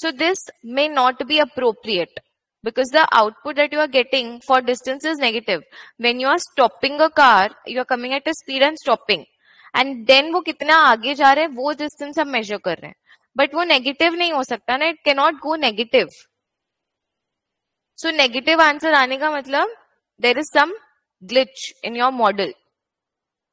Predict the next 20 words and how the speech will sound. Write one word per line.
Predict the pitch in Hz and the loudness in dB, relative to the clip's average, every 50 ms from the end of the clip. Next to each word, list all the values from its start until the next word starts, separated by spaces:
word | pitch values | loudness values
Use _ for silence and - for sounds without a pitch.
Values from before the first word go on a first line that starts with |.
| _ _ _ _ - | _ _ _ _ -4
so | - 302 311 | -4 -4 -4
it | 311 | -2
may | 311 311 320 320 | -2 -2 0 2
not | 277 262 247 | 2 2 2
be | 226 226 277 269 | 0 0 -2 -2
appropriate | 262 - - 247 226 214 - 214 233 226 240 - - | -2 -2 -4 -4 -4 -4 -4 -4 -4 -4 -4 -4 -2
for | 233 240 277 370 403 285 226 214 | 0 0 0 0 -2 -6 -8 -10
using | 208 202 185 190 208 247 320 _ _ _ _ _ _ _ _ _ _ _ _ _ _ _ _ _ _ _ _ _ _ _ _ _ _ _ _ - | -10 -8 -8 -8 -8 -10 -16 _ _ _ _ _ _ _ _ _ _ _ _ _ _ _ _ _ _ _ _ _ _ _ _ _ _ _ _ -2
for | 226 214 202 | -2 -2 -2
any | 190 202 240 | -2 -8 -10
purposes। | 269 277 220 175 - _ 165 - - - 170 175 - - - _ _ _ _ _ _ _ _ _ _ _ _ _ _ _ _ _ | -6 -6 -6 -6 -6 _ -8 -8 -8 -8 -10 -12 -14 -14 -16 _ _ _ _ _ _ _ _ _ _ _ _ _ _ _ _ _
क्लियर? | 277 277 285 285 302 339 349 339 _ _ _ _ _ _ _ _ _ _ _ _ _ _ _ _ _ _ _ 220 | 0 2 4 4 4 2 0 -8 _ _ _ _ _ _ _ _ _ _ _ _ _ _ _ _ _ _ _ -4
बोलो। | 220 226 214 190 180 185 _ _ _ _ _ _ _ _ _ _ _ _ _ _ _ _ _ _ _ _ _ _ _ _ _ _ _ _ _ - - - - _ | -4 -2 -2 -4 -6 -8 _ _ _ _ _ _ _ _ _ _ _ _ _ _ _ _ _ _ _ _ _ _ _ _ _ _ _ _ _ -20 -20 -20 -8 _
अभी | - 220 214 262 277 | -2 -2 0 0 2
सबका | - 277 247 - - 277 277 269 | 2 2 0 2 4 4 6 6
आंसर | 240 240 240 269 269 269 | 4 2 0 -2 2 4
आ | 262 247 233 | 6 6 6
रहा | 226 247 269 | 4 2 0
है? | 330 359 - _ _ _ _ _ _ _ _ _ _ _ _ _ _ _ _ _ _ _ _ _ _ _ _ _ _ _ _ _ _ _ _ _ _ _ _ _ _ _ _ _ _ _ _ _ _ _ _ _ _ _ _ _ _ _ _ _ _ _ _ _ _ _ | -2 -4 -10 _ _ _ _ _ _ _ _ _ _ _ _ _ _ _ _ _ _ _ _ _ _ _ _ _ _ _ _ _ _ _ _ _ _ _ _ _ _ _ _ _ _ _ _ _ _ _ _ _ _ _ _ _ _ _ _ _ _ _ _ _ _ _
इधर | 220 226 254 269 | -4 0 0 0